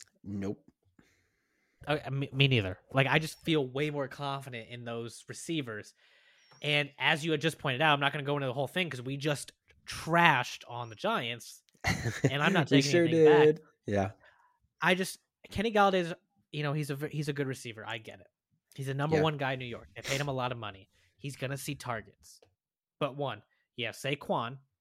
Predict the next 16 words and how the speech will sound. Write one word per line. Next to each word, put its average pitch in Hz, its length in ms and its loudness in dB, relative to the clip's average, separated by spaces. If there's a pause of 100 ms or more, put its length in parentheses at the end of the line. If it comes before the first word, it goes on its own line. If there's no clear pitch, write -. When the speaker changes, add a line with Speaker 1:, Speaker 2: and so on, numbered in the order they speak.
Speaker 2:
so 131 280 -2
we're 127 260 -4
gonna 139 120 -4
assume 135 220 -8
he's 135 240 -4
the, 135 260 -6
he's 139 220 -6
the 139 100 -6
guy, 120 320 -4
as 117 200 -10
if - 220 -16
we 135 180 -10
just 139 200 -6
pointed 135 240 -6
that 127 180 -4
out. 127 220 -10